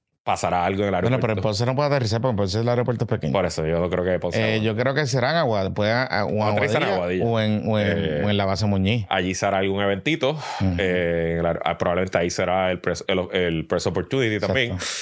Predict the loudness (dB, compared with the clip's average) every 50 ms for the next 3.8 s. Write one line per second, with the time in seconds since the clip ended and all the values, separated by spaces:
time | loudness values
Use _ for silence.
0 | -10 -12 -8 -4 -4 -2 -2 -2 -2 -2 -2 -2 -2 0 0 0 0 0 0 0
1 | 0 0 0 -2 -2 -2 0 0 0 0 0 0 0 0 -2 -2 -2 -2 0 0
2 | 0 0 0 -2 -2 -2 -2 -4 -2 -2 0 0 0 0 0 0 -2 -2 -6 -10
3 | _ -4 -2 0 0 0 0 0 0 0 -2 -2 -2 -4 -8 -10